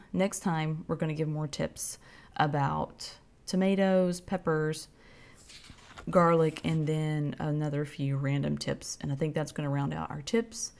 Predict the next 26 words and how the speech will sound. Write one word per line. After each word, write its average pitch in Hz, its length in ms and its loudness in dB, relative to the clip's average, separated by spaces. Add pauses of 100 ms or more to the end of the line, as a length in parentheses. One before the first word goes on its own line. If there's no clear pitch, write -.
(380)
And 160 240 0
then 147 320 2
I 156 100 0
have 151 200 -2
someone 180 400 0
lined 165 320 0
up 151 280 -2 (200)
for 147 400 -2
giving 147 240 0
us 147 120 -2
some 143 200 -4
fall 147 360 -2
crop - 580 -6 (1000)
information. 139 600 0 (200)
So - 120 -4
I'm 147 100 0
really 139 180 0
excited 143 320 0
about 139 260 -2
that. - 180 -4 (480)
Um, 147 220 2
so 156 420 4 (240)
stay - 260 0
tuned 190 280 0
for 220 120 -2
that. 175 340 2